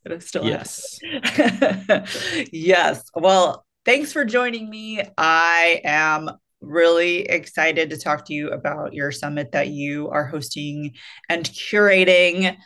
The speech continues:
Speaker 1: in January for Spiritual Abuse Awareness Month. At the time this episode comes out, it will already be January.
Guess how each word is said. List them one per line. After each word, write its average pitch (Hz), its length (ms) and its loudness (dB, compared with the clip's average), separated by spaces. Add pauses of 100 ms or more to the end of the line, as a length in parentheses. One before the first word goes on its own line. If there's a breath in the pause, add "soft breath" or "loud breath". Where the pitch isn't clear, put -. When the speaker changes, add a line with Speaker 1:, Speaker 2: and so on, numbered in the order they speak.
(280 soft breath)
Speaker 1:
in 160 480 -2
January 170 600 0
for 160 120 -12
Spiritual 151 440 -8
Abuse 139 280 -6
Awareness 170 400 2
Month. 160 280 -2 (240)
At 139 140 -4
the 139 60 -10
time 139 240 -6
this 135 140 -8
episode 139 360 -6
comes 143 220 -10
out, 139 200 -4
it 151 60 -12
will 143 120 -8
already 196 380 -6
be 214 140 -4
January. 165 640 -4